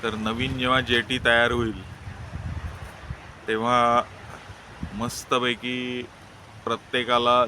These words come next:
जमिनीवरनं डायरेक्ट बोटीमध्ये स्वतःला जाता येईल, स्वतःच्या बोटीवर, अशी आशा आहे. त्याच्यातही टुरिस्ट भरलेत बर्फाच्या गाडी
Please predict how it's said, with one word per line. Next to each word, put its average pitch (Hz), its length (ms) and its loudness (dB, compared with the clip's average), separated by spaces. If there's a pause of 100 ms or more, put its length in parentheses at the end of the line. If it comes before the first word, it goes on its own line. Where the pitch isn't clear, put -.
(180)
जमिनीवरनं 127 760 0
डायरेक्ट 117 440 4
बोटीमध्ये 117 580 0
स्वतःला 107 500 0
जाता 101 320 0
येईल, 95 120 -4 (120)
स्वतःच्या 90 480 0
बोटीवर, - 400 -2 (1500)
अशी - 320 6 (180)
आशा 110 320 4
आहे. 110 260 2 (3750)
त्याच्यातही 151 420 2
टुरिस्ट 170 420 2
भरलेत 110 380 4
बर्फाच्या 107 480 0
गाडी 85 240 -6